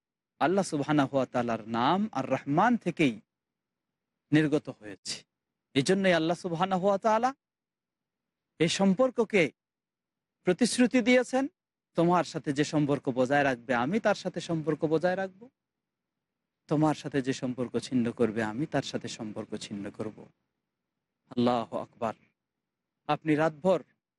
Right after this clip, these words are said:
তাহাজ্জুদের সালাত আদায় করছেন, আল্লাহর কাছে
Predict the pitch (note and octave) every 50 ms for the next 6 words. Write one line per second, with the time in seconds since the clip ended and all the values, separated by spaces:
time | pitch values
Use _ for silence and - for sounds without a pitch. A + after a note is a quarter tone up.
0 | _ _ _ _ _ _ _ _ - G3+ G3 G#3 A3+ G3+ - B3 G#3 B3 A#3+ -
1 | - A#3+ B3 C4 B3+ C4+ C4 C4+ D4+ C#4+ - D#4+ C4+ - - - A3 D#3+ B2+ -
2 | _ _ _ _ _ _ _ _ _ _ _ _ _ _ - C3+ C#3+ D3 D#3+ E3
3 | D3+ - - C#3+ B2+ - - D3+ C3+ A2+ F#2 F#2+